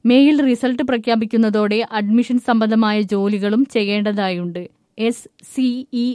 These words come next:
ആർ ടി തയ്യാറാക്കിയ മാർഗരേഖ അനുസരിച്ച് ഏപ്രിൽ, മെയ് മാസങ്ങളിൽ അധ്യാപകർ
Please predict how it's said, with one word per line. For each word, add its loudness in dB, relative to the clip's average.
ആർ -2
ടി -8
തയ്യാറാക്കിയ -2
മാർഗരേഖ 0
അനുസരിച്ച് -2
ഏപ്രിൽ, -2
മെയ് 0
മാസങ്ങളിൽ -2
അധ്യാപകർ 0